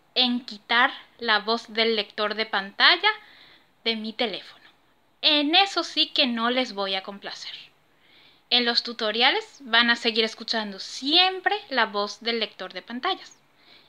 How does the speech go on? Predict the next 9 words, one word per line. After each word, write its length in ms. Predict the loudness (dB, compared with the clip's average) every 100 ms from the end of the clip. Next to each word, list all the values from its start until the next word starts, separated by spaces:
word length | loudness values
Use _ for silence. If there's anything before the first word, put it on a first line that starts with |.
| -2
Y 80 |
les 180 | 0 0
voy 160 | 2 2
a 60 |
contar 320 | 2 0 0 0
por 160 | -2
qué. 160 | -4 -14 _ _ _ _ _ _ -20 -20 -20 -20 -20 -20 -20 -20 _ _ _
Estos 400 | -2 -2 0 -2
videos 600 | -2 -2 -2 -2 -6 -12